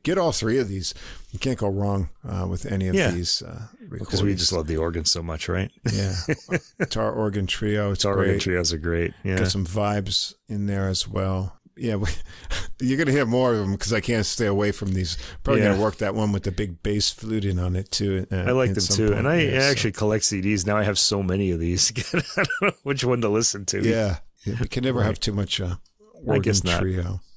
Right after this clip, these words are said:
Speaker 1: Yeah.
Speaker 2: Indeed.
Speaker 1: Next week, uh, I've got, uh, jazz piano coming up. We've got the new Mike Ladone and, uh, a couple other ones as well.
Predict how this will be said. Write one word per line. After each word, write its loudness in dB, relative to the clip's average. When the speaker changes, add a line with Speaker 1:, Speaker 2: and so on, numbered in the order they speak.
Speaker 1:
Yeah. -6
Speaker 2:
Indeed. -2
Speaker 1:
Next 0
week, 0
uh, 2
I've -2
got, -2
uh, 2
jazz 2
piano 0
coming 0
up. -2
We've -2
got -2
the 0
new 0
Mike 0
Ladone 0
and, -2
uh, -2
a -20
couple -2
other 2
ones 0
as 0
well. -2